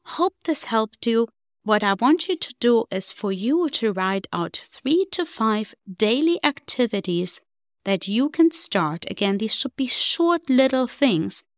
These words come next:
but that you will commit to every day as an act of self-discipline to develop your own self-leadership.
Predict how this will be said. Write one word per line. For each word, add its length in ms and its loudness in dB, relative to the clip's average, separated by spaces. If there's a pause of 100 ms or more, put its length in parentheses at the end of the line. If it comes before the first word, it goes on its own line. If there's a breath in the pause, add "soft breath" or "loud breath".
(240)
but 160 -6
that 320 -2
you 220 2
will 160 0
commit 520 4
to 320 0
every 360 0
day 440 0
as 160 -6
an 200 -2
act 380 -4
of 180 -6
self-discipline 1400 0 (420)
to 120 -6
develop 800 -2
your 140 -4 (200)
own 360 4 (360)
self-leadership. 1500 -2